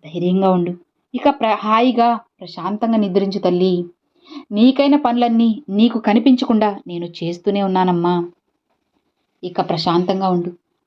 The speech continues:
అని బాబాగారైతే చెప్తున్నారండి. చూశారు కదండి, ఈ రాత్రి బాబాగారు పంపించిన ఈ మంచి సందేశం మీ అందరికి నచ్చింది అని అనుకుంటున్నాను. నచ్చితే ఒక చిన్న లైక్ చేయండి, మరికొంతమంది సాయి భక్తులకు షేర్ చేయండి.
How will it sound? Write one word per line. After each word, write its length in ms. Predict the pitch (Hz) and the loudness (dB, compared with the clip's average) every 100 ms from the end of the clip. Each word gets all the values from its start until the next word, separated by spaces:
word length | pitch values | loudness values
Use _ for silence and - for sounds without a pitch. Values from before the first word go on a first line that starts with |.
| - | 0
అని 160 | 226 | 2
బాబాగారైతే 580 | 254 165 165 180 180 175 | 4 2 0 0 0 -2
చెప్తున్నారండి. 720 | 175 175 - 175 175 175 214 - _ _ _ _ 269 | -4 -6 -6 -2 0 0 -2 -6 _ _ _ _ -2
చూశారు 240 | 277 311 | 0 0
కదండి, 460 | 277 254 240 240 214 _ 208 | 2 2 2 2 -2 _ -8
ఈ 100 | 226 | 0
రాత్రి 280 | 233 233 | 0 0
బాబాగారు 400 | 233 175 190 196 | 0 0 0 -2
పంపించిన 360 | 196 185 175 190 | -2 -4 -2 -2
ఈ 100 | 180 | 2
మంచి 260 | 165 175 277 | 2 2 2
సందేశం 440 | 294 269 269 277 | 4 4 6 4
మీ 100 | 202 | 4
అందరికి 300 | 180 185 180 | 2 0 -2
నచ్చింది 360 | 165 165 190 190 | -4 -2 0 0
అని 100 | 185 | 0
అనుకుంటున్నాను. 560 | 180 180 185 185 285 - _ _ _ _ _ _ _ - | -4 -6 -4 2 2 0 _ _ _ _ _ _ _ -4
నచ్చితే 320 | 247 320 359 | -2 2 4
ఒక 140 | 359 302 | 4 2
చిన్న 240 | 269 254 | 4 4
లైక్ 340 | 220 226 - | 4 -2 0
చేయండి, 300 | 254 233 233 | 0 2 2
మరికొంతమంది 640 | 233 170 - 233 226 220 226 | 4 2 2 0 2 2 0
సాయి 260 | - 170 | 0 -2
భక్తులకు 400 | 180 180 190 185 | -2 -4 -6 -4
షేర్ 320 | 185 170 165 170 | -2 -2 0 0
చేయండి. 340 | 165 165 170 | 0 0 -4